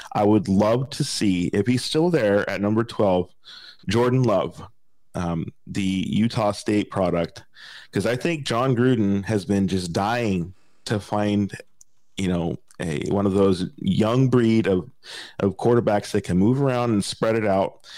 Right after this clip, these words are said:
And a lot of people are comparing Love to Patrick Mahomes. And that would be very exciting. Um, but I, I don't think Tom Brady's going there. I don't think Phillip Rivers is going there. I don't think John Gruden wants the headache of dealing with Jameis Winston.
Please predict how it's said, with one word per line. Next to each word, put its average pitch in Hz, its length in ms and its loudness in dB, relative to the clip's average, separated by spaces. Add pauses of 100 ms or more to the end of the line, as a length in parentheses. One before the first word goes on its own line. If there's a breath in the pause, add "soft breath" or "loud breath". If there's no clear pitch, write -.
(220 loud breath)
And 101 300 2
a 101 40 4
lot 104 200 2
of 110 80 -2
people 113 320 0
are 104 60 0
comparing 107 540 -2
Love 95 340 0 (360 loud breath)
to - 100 -2
Patrick 90 480 -4 (120)
Mahomes. 117 720 -2 (880 loud breath)
And 80 280 -2
that 120 200 -2
would 117 140 0
be 107 240 2
very 101 340 2
exciting. 95 680 -4 (600 loud breath)
Um, 82 380 -6
but - 120 0
I, - 200 -2 (240)
I 113 100 0
don't 127 320 -2
think 143 220 -2
Tom 127 240 -2
Brady's 120 340 0
going 127 280 0
there. 123 340 0 (100)
I - 80 -4
don't 98 240 -2
think 101 240 -4
Phillip 95 300 -2
Rivers 127 320 2
is 131 100 -4
going 120 320 -2
there. 120 320 -2
I 101 140 -2
don't 120 240 -2
think 101 240 -2
John 104 280 -2
Gruden 104 280 0
wants 101 220 -2
the 92 80 -2
headache 120 380 0
of 95 120 0
dealing 101 240 2
with 92 100 0
Jameis 98 340 0
Winston. 113 640 0